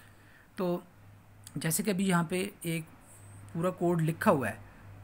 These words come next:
तो अभी हम, अ, क्योंकि चाह रहे हैं कि एक नई फाइल,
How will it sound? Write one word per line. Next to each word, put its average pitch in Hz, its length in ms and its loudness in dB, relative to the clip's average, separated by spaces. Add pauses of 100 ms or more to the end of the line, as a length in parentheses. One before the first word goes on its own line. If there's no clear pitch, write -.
तो 165 220 -2
अभी 180 280 -2
हम, 175 240 2
अ, 175 80 -6
क्योंकि 156 460 -4
चाह 165 220 2
रहे 165 120 2
हैं 170 100 -4
कि 185 80 -2
एक 151 80 -4
नई 170 260 4
फाइल, 156 380 0